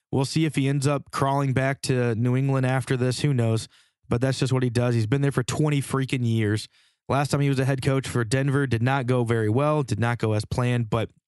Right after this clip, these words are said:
let's just see the second go around. Let's just see what happens here. But if I, again, if I was Josh Jacobs, I w-, I'd be a little nervous too.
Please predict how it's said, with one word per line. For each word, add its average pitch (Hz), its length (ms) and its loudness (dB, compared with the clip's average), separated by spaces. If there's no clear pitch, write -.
let's 131 220 -2
just 139 160 -2
see 143 180 2
the 131 120 0
second 135 320 -2
go 131 140 2
around. 107 360 0
Let's 113 200 -2
just 127 140 -2
see 135 80 0
what 123 140 0
happens 123 360 0
here. 107 200 2
But 104 240 0
if 131 200 0
I, 139 140 2
again, 156 300 2
if 135 80 0
I 156 100 4
was 180 120 2
Josh 196 220 0
Jacobs, 190 340 0
I 151 100 0
w-, 175 180 2
I'd 156 200 0
be 208 80 0
a 196 40 2
little 185 160 2
nervous 170 300 0
too. 135 240 0